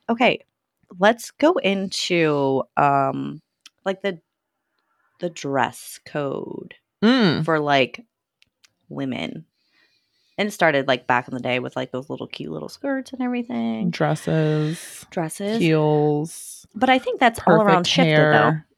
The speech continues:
Speaker 1: Even for people who are, um, in the traditional roles. I don't really see, like, women wearing, <laughs> I don't know. Like, I feel like everyone just kinda wears whatever they want. That's kind of aged
Speaker 2: Yeah.
Speaker 1: well,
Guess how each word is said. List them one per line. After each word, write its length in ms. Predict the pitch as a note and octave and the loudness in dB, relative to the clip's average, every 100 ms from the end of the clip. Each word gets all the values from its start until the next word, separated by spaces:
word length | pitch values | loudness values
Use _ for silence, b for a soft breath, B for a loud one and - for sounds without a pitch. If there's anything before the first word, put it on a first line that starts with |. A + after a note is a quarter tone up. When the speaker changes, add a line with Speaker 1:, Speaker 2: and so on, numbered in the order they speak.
| - | 2
Speaker 1:
Even 280 | A3 G3+ F#3+ | 4 4 2
for 160 | F3 | -2
people 320 | D#3+ D#3 C#3+ | 0 0 0
who 120 | C#3+ C3+ | 0 0
are, 380 | C3 B2 A#2+ - _ _ _ _ _ _ _ _ _ _ _ | 0 0 -2 -6 _ _ _ _ _ _ _ _ _ _ _
um, 320 | D#3 C#3+ C3+ - | -4 -2 -2 -2
in 160 | C3+ | 0
the 60 | C3+ | 0
traditional 520 | - C3+ A#2+ - G#2 | -2 -4 -4 -4 -8
roles. 480 | A2 F#2+ D#2 - - _ _ _ _ _ _ _ - | -6 -6 -6 -10 -18 _ _ _ _ _ _ _ -8
I 60 | |
don't 120 | D#4+ | -6
really 200 | B3 F3+ | -2 -2
see, 300 | D#3+ - D3+ | -4 -6 -6
like, 420 | C#3+ C3 B2 - - _ _ _ _ _ _ _ _ _ _ _ _ _ | 0 0 0 -4 -20 _ _ _ _ _ _ _ _ _ _ _ _ _
women 540 | D#3 C#3+ B2+ A#2 B2 - _ _ _ _ _ _ - | -6 -2 -2 -2 -4 -8 _ _ _ _ _ _ -16
wearing, 540 | C#3+ C#3 A#2+ A2 B2+ - | -6 -4 -2 -4 -8 -4
<laughs> 40 | |
I 80 | G#3 - - | -6 -6 -18
don't 300 | - G#3 D3+ | -10 -8 -6
know. 220 | - - _ _ B B B | -8 -10 _ _ B B B
Like, 220 | A#3 A3 G#3+ | 2 2 2
I 60 | |
feel 120 | A#3 F4 | 0 2
like 100 | A3 | 2
everyone 300 | A#3+ C#4 B3 | 2 2 2
just 140 | A3 | 2
kinda 180 | G3+ F#3+ | 0 0
wears 280 | D3+ D3+ D3+ | 0 0 0
whatever 240 | C#3 B2+ | -4 -4
they 100 | A#2+ | -4
want. 280 | A#2+ A#2 - | -2 -2 -2
That's 160 | F3+ | -2
kind 180 | - G#3 | 0 -2
of 80 | D#3 - | 0 -2
aged 300 | A#2 A#2 A3+ | -4 -2 2
Speaker 2:
Yeah. 100 | F#4+ | 4
Speaker 1:
well, 340 | - A#2 E3+ | 4 2 -2